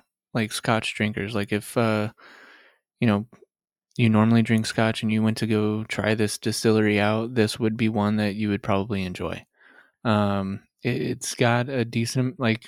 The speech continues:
we were saying, it definitely has a decent amount of, uh, char, smokiness to it. Um,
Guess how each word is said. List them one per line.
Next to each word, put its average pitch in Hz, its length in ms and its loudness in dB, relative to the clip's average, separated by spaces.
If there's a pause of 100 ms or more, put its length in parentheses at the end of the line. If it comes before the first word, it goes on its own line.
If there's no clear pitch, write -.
we 123 160 2
were 117 140 0
saying, 113 460 0 (420)
it 117 100 -2
definitely 113 380 2
has 107 240 -2
a 101 40 0
decent 110 360 -4
amount 104 220 0
of, 101 220 -4
uh, 95 260 -4 (280)
char, 120 460 2
smokiness 123 600 0
to 139 140 2
it. 143 140 0 (600)
Um, 107 500 0